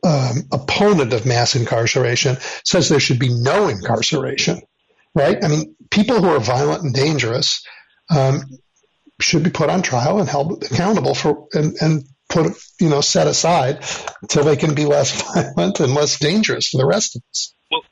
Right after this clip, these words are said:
Speaker 1: And
Speaker 2: well,
Speaker 1: that,
Speaker 2: look at
Speaker 1: that
Speaker 2: the example that the debate unra-, unraveling in Illinois right now. Where did Illinois draw that re-, big line? They said, "We're not gonna throw people in, in jail before their trial, uh, if they can't pay their bond, if it's a non-violent crime or a property crime. But if they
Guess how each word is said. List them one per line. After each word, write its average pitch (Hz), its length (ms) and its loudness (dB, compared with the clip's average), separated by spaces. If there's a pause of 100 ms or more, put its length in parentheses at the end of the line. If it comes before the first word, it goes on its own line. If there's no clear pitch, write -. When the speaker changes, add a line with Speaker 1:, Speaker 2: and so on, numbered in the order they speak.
Speaker 1:
And 156 80 4
Speaker 2:
well, 180 140 0
Speaker 1:
that, - 100 -8
Speaker 2:
look 185 80 -6
at 151 60 0
Speaker 1:
that 175 140 0
Speaker 2:
the 185 60 -10
example 175 340 -8
that - 200 -12
the - 60 -6
debate 156 240 -6
unra-, 151 360 2
unraveling 151 420 0
in 151 80 0
Illinois 160 300 2
right - 180 -2
now. - 240 -4 (100)
Where 127 260 0
did 214 100 2
Illinois 190 360 2
draw 135 240 0
that 101 200 -2
re-, 110 220 -2
big 131 220 -2
line? 98 360 -2 (560)
They 131 180 -2
said, 143 100 2
"We're 131 140 2
not 131 240 0
gonna 214 220 0
throw 160 160 2
people 139 540 -2 (420)
in, 135 400 0
in 135 260 -2
jail 123 500 0 (140)
before 139 340 0
their 131 160 0 (100)
trial, 113 500 0 (180)
uh, 110 340 2
if 120 120 -6
they 127 100 -4
can't 139 260 -2
pay 131 180 -2
their 117 140 0
bond, 110 420 -2
if 120 120 -6
it's - 160 -6 (160)
a 120 100 -2
non-violent 117 880 -2
crime 123 460 -2
or 123 160 0
a 127 60 -2
property 170 420 -2
crime. 101 240 -2
But 117 80 0
if - 60 -4
they - 80 -4